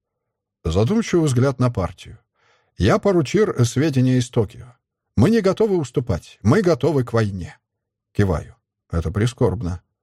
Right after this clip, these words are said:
Ход. Ответный ход. Я не хочу войны между нами, Михаил-сэмпай.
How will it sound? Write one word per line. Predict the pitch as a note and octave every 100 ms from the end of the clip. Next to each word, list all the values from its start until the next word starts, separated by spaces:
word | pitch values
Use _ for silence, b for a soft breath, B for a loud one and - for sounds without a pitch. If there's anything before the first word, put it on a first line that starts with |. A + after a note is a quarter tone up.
| _ _ _
Ход. | - F2 - _ _
Ответный | F#2 F#2 G2+ D3+ B2
ход. | A#2 - D2+ _ _ _ _ _ _ -
Я | F2 A#2 F#3
не | E3+
хочу | D3 C3 G3
войны | G3+ C#3+ D#3
между | D3+ C3 C3
нами, | C3 C3+
Михаил-сэмпай. | G2+ G#2+ A2 A#2+ B2 - A2 F2+ F2 -